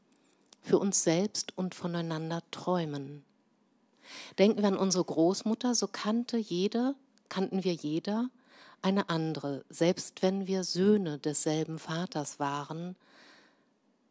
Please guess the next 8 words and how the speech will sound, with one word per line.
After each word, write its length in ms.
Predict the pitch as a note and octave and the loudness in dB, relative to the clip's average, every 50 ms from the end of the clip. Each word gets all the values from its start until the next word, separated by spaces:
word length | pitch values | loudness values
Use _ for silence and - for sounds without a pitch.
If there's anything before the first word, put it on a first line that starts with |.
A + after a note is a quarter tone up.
| _ _ _ _ _ _ _ - | _ _ _ _ _ _ _ -2
und 200 | G#3+ G3 F3+ - | -2 0 0 0
dessen 300 | F#3 F3 - - F3 E3+ | 0 0 0 0 -2 0
Mutter 500 | E3+ F3 F3 - - G3 F#3+ G3 G3+ G#3 _ _ - _ _ _ - | 0 0 -2 -2 -2 -4 -2 -4 -4 -8 _ _ -20 _ _ _ -6
dieselbe 580 | F#3+ F#3 E3+ F3+ E3+ F3 F3 E3 - D#3 D3+ - | -4 -2 0 0 2 2 2 0 -2 -4 -4 -4
reale 380 | D3+ - D3+ C#3+ D3 D3+ D#3+ | -4 -4 -4 -6 -6 -6 -6
Person 500 | - - - E3+ D3+ F#3 G3 G#3+ A3 G3+ | -6 -6 -6 -4 -2 0 0 0 0 -2
gewesen 540 | E3+ D3 B2+ C3 C3 B2+ B2 - C3+ C3+ - | -4 -6 -8 -8 -8 -10 -10 -10 -12 -12 -10
wäre. 440 | C#3 C3 C3 C3 C3+ - C3+ C#3+ | -10 -12 -12 -12 -16 -16 -16 -18